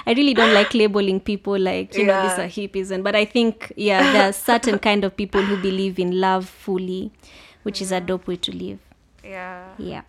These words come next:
Speaker 2: Another point I, another point I,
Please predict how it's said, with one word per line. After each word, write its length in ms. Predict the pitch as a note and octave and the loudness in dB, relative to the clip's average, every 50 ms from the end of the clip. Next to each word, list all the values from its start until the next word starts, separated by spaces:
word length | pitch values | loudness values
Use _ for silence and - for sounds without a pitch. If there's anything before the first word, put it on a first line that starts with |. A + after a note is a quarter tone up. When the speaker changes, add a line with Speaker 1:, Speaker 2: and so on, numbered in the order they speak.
| _ _ _ _ _ - - _ - | _ _ _ _ _ -20 -20 _ -12
Speaker 2:
Another 460 | G#3+ A3 A3 B3 D4 C#4 C4 B3 A#3 A#3+ - | -10 -8 -6 -6 -4 -4 -4 -4 -4 -8 -12
point 760 | - - A3 A3 A#3 A#3 A3 G#3 G#3 G#3+ A#3 B3+ - - - - - | -8 -4 -2 -2 0 -2 -2 -4 -6 -10 -12 -16 -18 -20 -20 -12 -8
I, 680 | E3+ F#3 F#3+ F#3 F3+ F#3 F3+ F3+ F#3 F3+ F3+ F3 F3+ G3 - _ _ _ _ _ _ _ _ - | -6 -6 -6 -6 -6 -8 -8 -10 -10 -12 -12 -14 -16 -18 -20 _ _ _ _ _ _ _ _ -12
another 320 | - G#3+ A3 A#3+ B3+ B3 B3 | -8 -4 -4 -2 -2 -2 -4
point 420 | B3 - A#3+ G#3+ G#3 G#3 G#3 - - | -2 -2 0 0 0 -2 -6 -8 -8
I, 240 | - F#3 G3 F#3+ | -6 -6 -6 -8